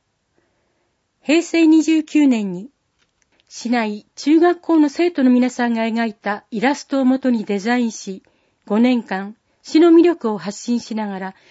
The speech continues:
走り続けました。龍ヶ崎線百二十周年も、関東鉄道百周年も見届けた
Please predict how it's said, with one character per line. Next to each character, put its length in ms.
走 220
り 120
続 240
け 100
ま 120
し 140
た。 220
龍 220
ヶ 100
崎 220
線 320
百 300
二 160
十 100
周 360
年 260
も、 200
関 200
東 200
鉄 240
道 300
百 240
周 240
年 260
も 240
見 120
届 340
け 40
た 200